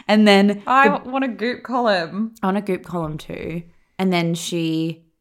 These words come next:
Speaker 1: the best part of the whole thing, which I am sure has to be true, is that in the morning, once they became bazillionaires, they would play Raw by Katy Perry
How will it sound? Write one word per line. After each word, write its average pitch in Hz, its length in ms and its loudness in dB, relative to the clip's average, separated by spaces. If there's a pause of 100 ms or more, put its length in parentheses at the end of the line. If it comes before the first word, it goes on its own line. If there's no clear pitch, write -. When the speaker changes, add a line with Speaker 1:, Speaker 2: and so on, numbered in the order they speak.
(380)
Speaker 1:
the 175 80 -8
best 170 320 2
part 165 160 2
of 156 80 -8
the 165 60 -6
whole 156 160 0
thing, 147 360 -6
which - 160 -10
I 156 280 -6
am 165 220 -4
sure 156 380 -2
has 151 300 -8
to 156 60 -12
be 147 100 -8
true, 151 480 -6 (320)
is 170 80 -6
that 170 140 -2
in 175 80 0
the 170 80 0
morning, 151 340 -2
once 151 160 -8
they 151 100 -4
became 156 320 -6
bazillionaires, 156 920 -6 (760)
they 165 180 0
would 160 220 -4
play 156 720 -4
Raw 170 440 -2
by 220 180 -2
Katy 180 320 -6
Perry 156 680 -4